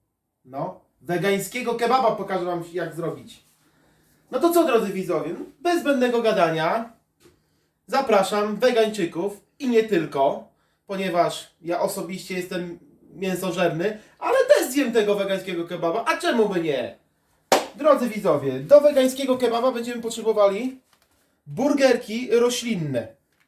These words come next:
sojowe. To są akurat, y, jak dobrze kojarzę,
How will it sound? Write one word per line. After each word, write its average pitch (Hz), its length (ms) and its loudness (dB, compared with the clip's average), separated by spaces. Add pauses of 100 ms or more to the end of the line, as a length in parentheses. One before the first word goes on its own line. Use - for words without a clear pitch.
(100)
sojowe. 143 580 2 (560)
To 262 140 -6
są 254 180 0
akurat, 202 580 2
y, 180 480 -2 (720)
jak 156 180 -10
dobrze 175 320 0
kojarzę, 175 680 -4